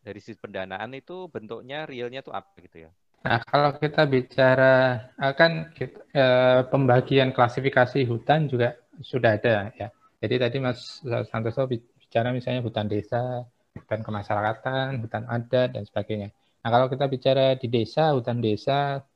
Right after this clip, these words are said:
Speaker 2: kemudian hutan adat, tentu yang paling dekat adalah, eh, via pendanaan alokasi, eh,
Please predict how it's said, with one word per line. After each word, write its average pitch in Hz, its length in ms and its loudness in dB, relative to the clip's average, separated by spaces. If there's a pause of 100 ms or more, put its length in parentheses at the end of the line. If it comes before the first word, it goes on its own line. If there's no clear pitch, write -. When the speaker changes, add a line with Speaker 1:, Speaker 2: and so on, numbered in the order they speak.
Speaker 2:
kemudian 120 240 -2
hutan 113 320 -2
adat, 127 240 -8
tentu 151 400 -4 (320)
yang 123 160 0
paling 139 240 4
dekat 127 320 -2
adalah, 139 400 0 (320)
eh, 123 240 -6 (160)
via 139 240 -2
pendanaan 123 640 -4
alokasi, 123 560 -4 (640)
eh, 120 180 4